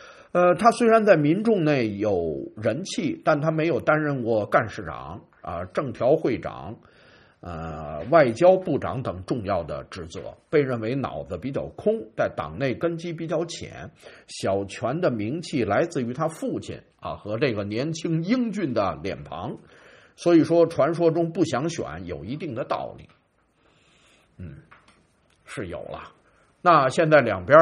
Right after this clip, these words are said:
呢，就是右派和中间派，呃，一次争夺了。小泉呢，小泉呢是青春靓丽啊，这个大家一般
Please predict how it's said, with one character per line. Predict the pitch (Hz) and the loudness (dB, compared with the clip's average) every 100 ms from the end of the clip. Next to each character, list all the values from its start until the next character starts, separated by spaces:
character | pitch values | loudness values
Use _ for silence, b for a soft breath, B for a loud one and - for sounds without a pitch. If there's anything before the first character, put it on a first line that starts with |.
| 151 | 6
呢， | 123 104 | 4 2
就 | 98 151 | 2 2
是 | 117 131 | 2 4
右 | 196 170 | 6 6
派 | 107 156 127 87 | 6 4 4 2
和 | - 123 | 0 -2
中 | 127 190 | -2 -2
间 | 190 202 | 0 0
派， | 180 151 - - b b b b | 0 0 -2 -10 b b b b
呃， | - 76 65 58 67 - _ | -12 -10 -10 -10 -12 -16 _
一 | - 101 | -12 -10
次 | 95 92 73 | -10 -10 -10
争 | - 95 85 | -8 -8 -10
夺 | 52 50 | -14 -14
了。 | - - _ _ _ _ _ _ _ _ _ _ _ | -16 -20 _ _ _ _ _ _ _ _ _ _ _
小 | - - 78 82 | -18 -10 -10 -10
泉 | - 85 85 180 | -10 -8 -8 -6
呢， | - 147 | -4 -4
小 | - - - 101 87 | -4 -12 -8 -6 -6
泉 | - 95 151 | -6 -6 -4
呢 | 175 | -2
是 | 139 120 | -2 -6
青 | 104 - 226 214 | -8 -8 -8 -6
春 | - 214 | -6 -2
靓 | 214 196 139 | 0 0 0
丽 | 175 175 - | 0 -4 -6
啊， | - 69 | -12 -10
这 | 101 127 | -6 -4
个 | 113 | -2
大 | - 127 | -2 0
家 | 143 | 2
一 | 151 139 | 2 2
般 | 139 156 | 2 2